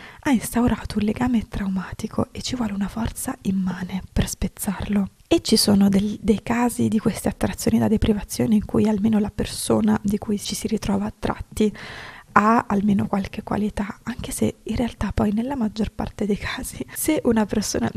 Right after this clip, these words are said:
ti chiede di elencare una decina di qualità che può avere la persona in questione, non si riesce neanche ad elencarle perché non è assolutamente una cosa razionale, non ci sono motivi razionali, ma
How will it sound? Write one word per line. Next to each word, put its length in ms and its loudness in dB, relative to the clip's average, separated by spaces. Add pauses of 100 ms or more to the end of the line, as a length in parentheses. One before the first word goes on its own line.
(160)
ti 120 -10
chiede 540 -2
di 280 -4
elencare 680 0
una 180 -2
decina 580 -4
di 100 -4
qualità 540 -6
che 140 -8
può 140 -6
avere 220 -2
la 100 -4
persona 340 -2
in 80 -2
questione, 640 0
non 200 0
si 140 0
riesce 320 -2
neanche 280 -2
ad 60 0
elencarle 600 -2
perché 300 -2
non 120 2
è 60 0
assolutamente 800 0
una 220 2
cosa 440 0 (100)
razionale, 680 0
non 160 -2
ci 100 -2
sono 360 0
motivi 600 -2
razionali, 840 -2
ma 240 0